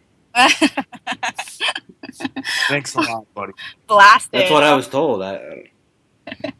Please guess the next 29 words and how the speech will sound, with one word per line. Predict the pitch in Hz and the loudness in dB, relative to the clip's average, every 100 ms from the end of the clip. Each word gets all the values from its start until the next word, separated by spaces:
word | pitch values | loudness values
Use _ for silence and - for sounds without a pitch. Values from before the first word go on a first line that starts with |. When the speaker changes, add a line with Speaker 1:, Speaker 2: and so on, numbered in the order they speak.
| 185 | 4
Speaker 2:
Who | 262 | 6
the | 269 | 8
hell | 202 208 | 6 4
told | - 190 156 | 2 0 0
you | 123 | -4
that? | 90 - - | -8 -16 -20
Speaker 3:
Well, | - 131 - 143 | -12 -12 -8 0
Speaker 2:
That's | 190 - | 2 4
my | 185 | 2
Speaker 3:
I, | |
Speaker 2:
question. | 185 120 - - 196 - | 0 -8 -14 -8 -6 -4
Speaker 3:
that's | 147 143 | 0 4
Speaker 2:
I | 165 | 4
Speaker 3:
my, | 214 | 4
Speaker 2:
wanna | 175 | 2
know. | 165 156 _ _ - - | -2 -2 _ _ -16 -2
Speaker 3:
I | 143 | 0
have | 143 131 | 2 0
sources. | - 160 202 - 104 | 0 0 0 -2 -8
That's, | 101 113 - | -6 -8 -6
that's | 123 120 | -10 -8
why | 131 123 117 113 107 | 0 2 2 0 -2
I, | 107 113 - 127 | -4 -6 -4 -4
I'm | 117 | -2
me. | 156 - - _ _ _ _ _ _ - - - | -2 -4 -10 _ _ _ _ _ _ -8 -6 -6
Speaker 2:
Okay. | 101 92 85 - | -12 -12 -14 -14
Speaker 1:
<laughs> | _ _ - _ - 294 - 285 - - - - | _ _ -20 _ -14 -14 -14 -20 -14 -12 -12 -12
Well, | 269 285 | -6 0
this, | 277 339 - | 0 0 -10